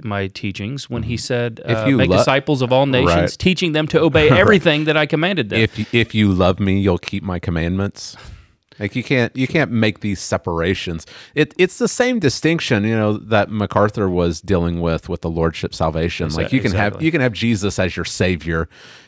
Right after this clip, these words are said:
Speaker 2: and, you know, some other time you can make him your Lord.
Speaker 1: Right,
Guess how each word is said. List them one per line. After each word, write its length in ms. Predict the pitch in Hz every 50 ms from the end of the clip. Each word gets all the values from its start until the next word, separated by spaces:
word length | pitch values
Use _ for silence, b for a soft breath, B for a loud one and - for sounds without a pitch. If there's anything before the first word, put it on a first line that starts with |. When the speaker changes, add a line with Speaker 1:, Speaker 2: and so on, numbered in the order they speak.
| B B - - -
Speaker 2:
and, 320 | 180 165 147 151 160 175
you 100 | 202 175
know, 120 | 131 110
some 280 | 104 - - - 143 135
other 200 | 123 120 120 110
time 340 | - 117 107 98 95 95 98
you 140 | 98 98 90
can 440 | - - 90 85 85 87 87 -
make 200 | 107 101 95 90
him 80 | - 85
your 180 | 78 80 82 82
Lord. 460 | 82 80 80 80 71 69 69 80 82
Speaker 1:
Right, 360 | 98 101 107 135 123 110 -